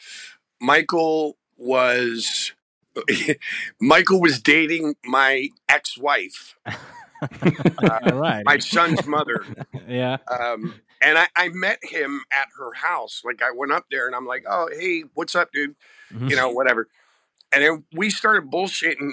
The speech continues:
Speaker 1: and I'm like, "You know, I, I, I know it's kinda weird,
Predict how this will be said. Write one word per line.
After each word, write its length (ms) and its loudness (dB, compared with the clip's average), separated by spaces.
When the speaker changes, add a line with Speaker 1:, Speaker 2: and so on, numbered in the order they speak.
Speaker 1:
and 180 2
I'm 160 2
like, 240 -2
"You 120 -4
know, 260 -2
I, 160 2
I, 140 4
I 40 2
know 240 2
it's 120 -2
kinda 240 0
weird, 520 0